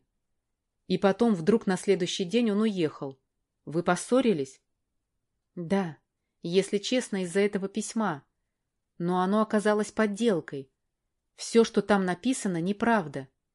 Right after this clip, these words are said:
Но я этого не знала и начала выяснять. А Илья обиделся и уехал. Говорю так, как есть. Это точно Валины проделки. Вот ведь сука драная.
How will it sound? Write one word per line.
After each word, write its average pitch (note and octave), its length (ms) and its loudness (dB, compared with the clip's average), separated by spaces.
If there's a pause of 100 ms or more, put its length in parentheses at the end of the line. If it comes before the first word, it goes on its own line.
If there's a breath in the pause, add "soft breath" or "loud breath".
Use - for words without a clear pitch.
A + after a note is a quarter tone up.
(760)
Но F#3+ 200 -2
я G#3 260 2
этого G#3 360 2
не G#3+ 160 2
знала G3+ 460 -2 (280)
и F3+ 80 0
начала F#3 440 0
выяснять. F#3+ 680 -4 (720)
А F#3 180 2
Илья G3 280 2
обиделся G3+ 560 0
и F#3 180 -2
уехал. E3 580 -4 (960)
Говорю E3+ 420 -2
так, F3+ 280 -4
как - 240 -8
есть. C#3 420 -10 (840)
Это F3+ 340 2
точно E3 520 0
Валины C#3+ 420 0
проделки. C#3+ 680 -6 (460)
Вот F#3+ 360 2
ведь A3 200 0
сука G#3+ 420 0
драная. D3 580 -2